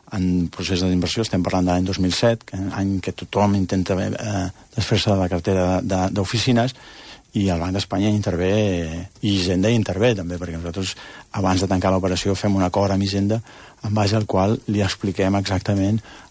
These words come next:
eh, quin és el detall de com entren els diners i com,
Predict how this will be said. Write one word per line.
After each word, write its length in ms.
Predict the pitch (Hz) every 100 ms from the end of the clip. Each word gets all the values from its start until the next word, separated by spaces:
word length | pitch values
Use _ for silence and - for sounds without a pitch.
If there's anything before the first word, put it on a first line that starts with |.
| -
eh, 400 | 110 104 98 98
quin 220 | - 107 98
és 100 | 101
el 60 | 104
detall 300 | 101 98 101
de 80 | 104
com 240 | 101 101
entren 300 | 101 101 95 90
els 80 |
diners 320 | 101 110 110 117
i 80 |
com, 380 | 95 95 90 95